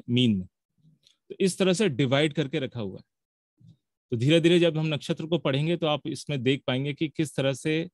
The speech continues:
राशि wise हर नक्षत्र को बांटा गया और उस, उसको कितना सटीकता के साथ, साथ बांटा, बांटा गया है, जिससे prediction बिल्कुल accurate आता है।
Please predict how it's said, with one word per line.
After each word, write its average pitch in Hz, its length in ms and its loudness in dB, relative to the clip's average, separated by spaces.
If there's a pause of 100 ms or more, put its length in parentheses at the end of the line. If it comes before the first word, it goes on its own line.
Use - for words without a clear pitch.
(480)
राशि 123 680 0
wise 135 520 -2 (100)
हर 147 200 -2
नक्षत्र 139 460 -6
को 139 140 -2
बांटा 113 320 -4
गया 123 200 -4
और 180 80 -6
उस, 147 140 -10 (180)
उसको 151 240 -6
कितना 165 300 -2
सटीकता 127 540 -2
के 165 120 0
साथ, 131 320 -4
साथ 131 260 -6
बांटा, 123 380 -4
बांटा 117 360 -2
गया 120 200 -2
है, 143 120 -4 (600)
जिससे 143 320 2
prediction 147 520 2
बिल्कुल 147 420 0
accurate 131 400 -4
आता - 260 -6
है। 117 60 -18